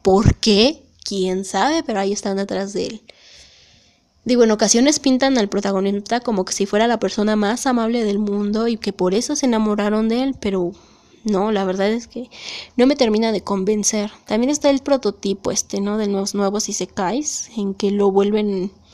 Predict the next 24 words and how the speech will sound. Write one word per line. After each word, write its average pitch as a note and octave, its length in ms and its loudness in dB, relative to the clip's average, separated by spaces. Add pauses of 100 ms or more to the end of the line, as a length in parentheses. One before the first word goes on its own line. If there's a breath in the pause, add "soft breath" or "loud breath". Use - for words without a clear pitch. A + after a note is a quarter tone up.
(520 loud breath)
súper C4+ 460 2
fuerte, G3 440 2
súper - 300 -10
poderoso, E3+ 600 0
súper - 340 -6
quién A3 360 -2
sabe G#3 260 0
qué, E3+ 280 -2
pero E3+ 220 -8
le F#3 120 -4
meten F#3+ 260 -4
muchas G3 400 -4
cosas G3+ 580 -4 (260 loud breath)
y F#3+ 100 4
por F#3 220 2
eso, F#3+ 280 -2
¿no? A3+ 260 -4
Todas G#3 320 -6
están G3 280 -6
atrás F#3+ 320 -8
de G3+ 180 -4
él G3+ 100 -4
y G3 60 -2
demás. F#3 480 -6